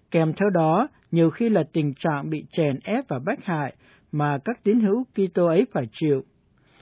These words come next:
Những nguyên nhân đó khiến cho tình trạng xuất cư của các tín hữu Kitô ra khỏi Trung Đông tiếp tục kéo dài, mặc dù có những cố gắng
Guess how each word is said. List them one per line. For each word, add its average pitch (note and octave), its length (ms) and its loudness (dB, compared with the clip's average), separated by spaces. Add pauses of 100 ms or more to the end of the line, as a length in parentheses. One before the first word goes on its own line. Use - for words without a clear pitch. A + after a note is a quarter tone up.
(280)
Những G#3 300 2
nguyên F#3+ 240 6
nhân F3 260 2
đó F3 480 2
khiến G#3+ 280 2
cho G#3+ 100 -2 (100)
tình D3 200 0
trạng C3+ 240 -4
xuất - 380 -14
cư F#3 320 4
của B2 120 -4
các G#3 240 -8
tín G#3 160 2
hữu A3+ 120 0
Kitô E3 560 0
ra E3+ 140 2
khỏi C3 320 -4
Trung E3 200 -4
Đông D#3 380 -2
tiếp - 220 -8
tục - 140 -2 (120)
kéo D#3 200 -4
dài, C#3+ 340 -4 (480)
mặc D#3+ 220 0
dù D3+ 360 4
có F3 140 -4
những A3+ 200 2 (100)
cố G3+ 140 2
gắng A3 340 0